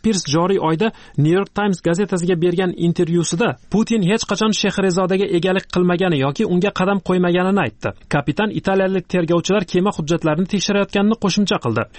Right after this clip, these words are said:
Shehrizoda kemasining birinchi kapitani Aleksandr Sherbakov ismli aqsh fuqarosi Putin hamkorlariga aloqador ekani aytilayotgan hamda g'arb sanksiyalariga yo'liqqan boshqa yaxtalarda ham ishlagan. Sherbakovning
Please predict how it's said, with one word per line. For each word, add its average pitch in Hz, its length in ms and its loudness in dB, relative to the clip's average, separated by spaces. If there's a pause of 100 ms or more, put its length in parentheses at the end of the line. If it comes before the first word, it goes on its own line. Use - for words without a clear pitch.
(120)
Shehrizoda 190 580 0
kemasining 202 440 0
birinchi 202 340 0
kapitani 175 420 0 (300)
Aleksandr 185 500 0
Sherbakov 175 420 -2 (100)
ismli 180 260 0 (100)
aqsh - 200 -6
fuqarosi 160 460 0 (360)
Putin 208 360 0
hamkorlariga 190 720 0
aloqador 185 380 0 (100)
ekani 185 280 0
aytilayotgan 180 640 0
hamda 180 220 0 (360)
g'arb 196 300 0
sanksiyalariga 185 600 0
yo'liqqan 196 320 -2 (100)
boshqa 156 240 -2 (100)
yaxtalarda 170 500 -2
ham 135 160 0
ishlagan. 113 340 -2 (320)
Sherbakovning 165 640 0